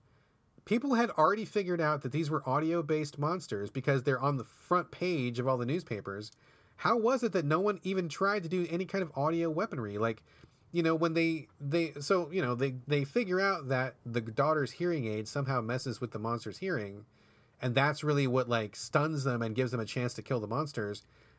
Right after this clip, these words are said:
Nobody else figured that out? Like, it seems like the military would have rigged up some kind of, like,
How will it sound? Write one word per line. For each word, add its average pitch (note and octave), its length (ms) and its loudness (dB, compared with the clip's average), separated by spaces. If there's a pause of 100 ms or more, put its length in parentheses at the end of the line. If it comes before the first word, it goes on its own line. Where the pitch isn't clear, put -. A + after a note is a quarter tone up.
(180)
Nobody E3 500 2
else C#4+ 200 2
figured D4+ 300 0
that D#4 140 2
out? D#4 340 2
Like, G#3 260 0 (200)
it F#3+ 140 2
seems C4+ 400 0
like G#3 220 2
the F3 80 2
military F3 400 2
would D#3+ 120 2
have C3+ 80 0
rigged C#3+ 160 2
up D3+ 120 0
some C#3+ 140 -4
kind D3 140 2
of, C#3+ 80 2
like, C3 240 2